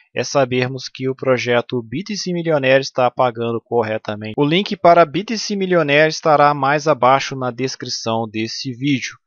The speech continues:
Caso você venha se decidir por fazer qualquer tipo de investimento, tenha ciência dos riscos, pois eles são reais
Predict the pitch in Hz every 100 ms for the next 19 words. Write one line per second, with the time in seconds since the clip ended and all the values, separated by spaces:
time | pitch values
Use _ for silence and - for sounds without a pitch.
0 | _ _ - 107 117 120 110 123 113 104
1 | 113 117 - 135 151 190 190 208 - 220
2 | 190 196 208 185 185 180 175 170 160 151
3 | 156 - 156 160 - 156 156 151 151 147
4 | 151 143 143 160 120 147 156 156 - -
5 | 120 117 117 117 117 107 101 82 85 117
6 | 143 160 -